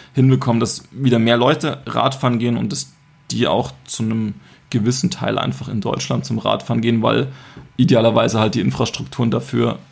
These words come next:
dann auch da sind, ähm, um das zu machen. Also wir müssen sagen, wir haben in Deutschland fünfzehn Millionen Mountainbiker, also ein bisschen mehr als aktive Fußballer.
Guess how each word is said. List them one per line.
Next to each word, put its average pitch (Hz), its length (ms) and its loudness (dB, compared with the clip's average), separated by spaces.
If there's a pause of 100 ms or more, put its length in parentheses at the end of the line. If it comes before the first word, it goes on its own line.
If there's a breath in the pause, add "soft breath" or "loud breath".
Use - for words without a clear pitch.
(120)
dann 113 160 0
auch - 200 -8 (180)
da 107 220 -2
sind, 117 340 -6
ähm, 107 140 -4
um 107 140 -4
das 104 180 -8
zu - 140 -4
machen. 113 420 -4 (460 loud breath)
Also 113 140 -2
wir 117 80 0
müssen 113 280 0
sagen, 110 200 2
wir 113 80 2
haben 110 80 0
in 107 60 0
Deutschland 117 500 0 (440)
fünfzehn 135 420 0
Millionen 131 520 0
Mountainbiker, 135 640 0 (440 loud breath)
also 113 360 -4
ein 113 120 -2
bisschen 117 300 -2
mehr 117 200 0
als - 180 -6
aktive 131 400 -4
Fußballer. 139 720 0